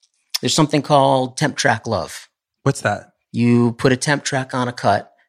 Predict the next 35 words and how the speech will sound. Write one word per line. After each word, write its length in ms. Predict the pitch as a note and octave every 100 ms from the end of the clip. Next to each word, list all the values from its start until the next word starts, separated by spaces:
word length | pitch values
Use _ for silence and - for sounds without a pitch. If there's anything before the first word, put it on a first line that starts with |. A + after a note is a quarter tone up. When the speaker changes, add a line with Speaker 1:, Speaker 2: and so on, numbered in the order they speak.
| -
Speaker 1:
people 280 | A#2 G#2+ G#2+
love 200 | F#2 -
it. 100 | - _ -
They 80 | G2
wanna 240 | F#2+ F#2+
have 260 | G2+ G2+ F2
it. 160 | - _ _ - -
So 240 | - A2+
if 140 | A2 -
you're 100 | A2+
using 260 | A#2 A2+
it 100 | A2+
for 120 | -
an 60 | A2+
underscore, 540 | A#2+ B2+ A#2+ - A#2
for 160 | G#2+ G#2
example, 540 | G2 G#2+ G2 - D#2+ F2
this 180 | F#2+
is 140 | G#2+ G2
the 80 | G#2+
thing 180 | A2+
a 60 | A2
lot 260 | A2 A2 A2
of 120 | -
composers 720 | A2 A#2+ A2 G#2+ G2+ F#2+ -
and 100 | A2+
a 20 |
lot 180 | G2 G#2
of 60 | G2+
music 260 | C3 B2+
producers 540 | - G#2+ G#2 G2+ A2+ A#2
and 100 | A#2
even 120 | A2
creative 340 | G#2 A#2 A#2 A2
people 420 | A2 A2 A2